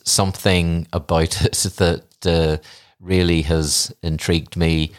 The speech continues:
I played it there a couple of weeks ago, and it, it really does tease you.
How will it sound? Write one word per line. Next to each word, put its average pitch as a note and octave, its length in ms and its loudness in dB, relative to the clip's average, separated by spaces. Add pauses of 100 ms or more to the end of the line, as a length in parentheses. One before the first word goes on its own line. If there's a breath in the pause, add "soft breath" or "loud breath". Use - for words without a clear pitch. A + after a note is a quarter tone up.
(320 loud breath)
I - 60 -12
played F2+ 240 0
it - 80 -4
there D#2 280 0 (500)
a - 40 -14
couple D#2 220 -2
of D2+ 60 -2
weeks - 260 -2
ago, D#2+ 560 0
and D#2 420 -4 (600 loud breath)
it, G2 220 -4 (280)
it A2 240 -2
really B2+ 400 0
does F#2+ 380 2
tease F2+ 440 -2
you. E2+ 380 0